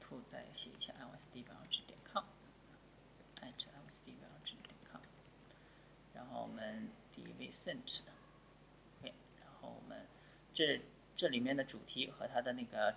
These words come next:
具体内容都有了，然后我们可以发送。这样的话，sending message，然后就会有一个状态回来。那我们来看一下它具体的，那我们的邮箱的话，呃，等会儿，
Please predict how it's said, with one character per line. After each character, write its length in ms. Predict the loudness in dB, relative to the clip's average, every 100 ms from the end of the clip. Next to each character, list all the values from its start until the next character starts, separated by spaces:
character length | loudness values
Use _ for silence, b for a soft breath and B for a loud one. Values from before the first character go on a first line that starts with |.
| 4
具 100 | -8
体 140 | -4 2
内 120 | 4
容 140 | 4
都 120 | 2 -2
有 100 | -6
了， 140 | -10
然 100 | -10
后 100 | -8
我 60 | -8
们 140 | -8 -10
可 80 | -10
以 60 | 2
发 100 | 4
送。 160 | 6 2 2 -18 -20 -20 -20 -20 -20 -20 -18 B B B -12 -2
这 60 |
样 80 | -2
的 80 | 6
话， 240 | 8 8
sending 640 | 6 -2 0 -2 2 2 6
message， 580 | 4 4 2 12 12 12
然 80 | -6
后 260 | -4 -6 -8 -18 -12
就 100 | -10
会 120 | -6 -6
有 80 |
一 20 | -8
个 100 | 2
状 220 | 4 4
态 60 | 2
回 80 | 6
来。 140 | 6 4 B B B B -6
那 80 | 0
我 60 | 4
们 80 | 6
来 100 | 12
看 240 | 12 12
一 40 | 12
下 140 | 8
它 120 | 10 4
具 240 | 4 2
体 280 | 4 4 4
的， 380 | 12 12 12 12 4 -12 -18 -20 -20 -20 -20 -20 -20 -18 -18 -18 -18 -18 -20 -20 -20 -20 -20 -20 -4 4 4 4 -18 -14 0
那 80 | 2
我 60 |
们 100 | 2
的 60 | -4
邮 180 | -4 8
箱 180 | 10
的 80 | 12
话， 460 | 12 12 12 12 4
呃， 280 | -2 -2 -4
等 100 | -6
会 80 | -4
儿， 100 | -4